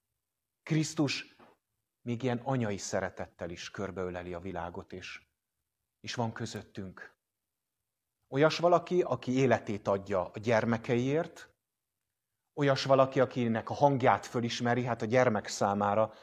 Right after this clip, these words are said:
egyik legfontosabb az édesanyjának a hangja. És azt mondja, hogy az én hangomra hallgatnak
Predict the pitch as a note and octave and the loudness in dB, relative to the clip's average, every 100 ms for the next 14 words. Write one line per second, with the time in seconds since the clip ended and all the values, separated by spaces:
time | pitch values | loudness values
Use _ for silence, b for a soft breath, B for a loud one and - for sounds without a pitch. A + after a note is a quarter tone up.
0 | B - G#2+ A#2 - D#2 - - G2+ G2+ | B -10 0 0 0 -14 -12 -10 -8 -6
1 | G#2+ G2 - G2 G2 G2 G2+ A2+ G2 F2 | -8 -10 -10 -8 -8 -8 -10 -8 -8 -10
2 | F2 D#2+ - _ _ _ _ _ _ _ | -14 -16 -18 _ _ _ _ _ _ _
3 | _ _ _ _ _ _ _ - - - | _ _ _ _ _ _ _ -20 -16 -10
4 | G2+ G#2 G#2 A2+ C3 A2+ C3+ B2+ G#2+ G2+ | -8 -6 -6 -2 -2 0 2 2 2 0
5 | G2+ F#2 G2 F#2 F#2 - F2+ - - | -2 0 0 0 -6 -12 -16 -16 -20